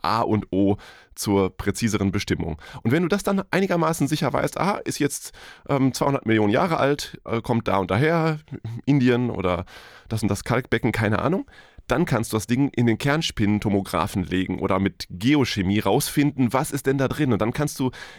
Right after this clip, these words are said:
dich mühsam vorantasten, hat dieses Tier hier eher Fleisch gefressen oder eher Pflanzen? Und dann ist aber immer noch unklar, von welchem Tier ist das denn? Es könnte auch Krokodilkacke sein.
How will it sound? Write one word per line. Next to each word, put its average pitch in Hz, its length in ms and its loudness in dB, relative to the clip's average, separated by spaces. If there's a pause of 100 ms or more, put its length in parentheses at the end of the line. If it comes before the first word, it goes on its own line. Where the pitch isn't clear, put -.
(120)
dich 127 380 -6
mühsam 160 420 2
vorantasten, 113 800 -2
hat - 300 -4 (320)
dieses 127 320 -2
Tier 143 120 2
hier 127 240 2
eher 147 460 2 (480)
Fleisch 110 520 -2
gefressen 151 540 -2
oder 123 280 0
eher 123 140 2
Pflanzen? 107 600 -4 (300)
Und 104 100 -2
dann 135 80 2
ist 131 80 -2
aber 127 160 2
immer 160 100 0
noch 156 120 0
unklar, 147 420 0 (400)
von 139 200 0
welchem 147 180 0
Tier 156 180 -2
ist - 160 -6
das 247 120 -8
denn? 78 280 -4
Es - 140 -4
könnte - 320 0
auch - 180 -2
Krokodilkacke 143 840 -4
sein. 71 260 -8